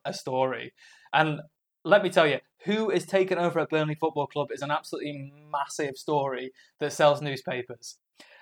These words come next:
I have a lot of admiration for some of those names that you've thrown out there,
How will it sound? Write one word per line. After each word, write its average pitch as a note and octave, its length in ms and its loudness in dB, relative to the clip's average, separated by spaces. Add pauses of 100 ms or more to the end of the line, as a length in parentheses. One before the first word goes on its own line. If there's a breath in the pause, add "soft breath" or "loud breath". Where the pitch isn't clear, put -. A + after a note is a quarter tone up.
(120)
I D#3+ 80 12
have E3 80 12
a E3 80 8
lot F#3 500 10
of F3 60 6
admiration D#3 680 4
for D3 100 -12
some D3+ 180 -2
of D3 60 0
those D3 200 4
names C#3+ 220 0
that C3+ 120 -10
you've C3 140 -12
thrown C#3 220 4
out C3+ 200 0
there, B2 200 2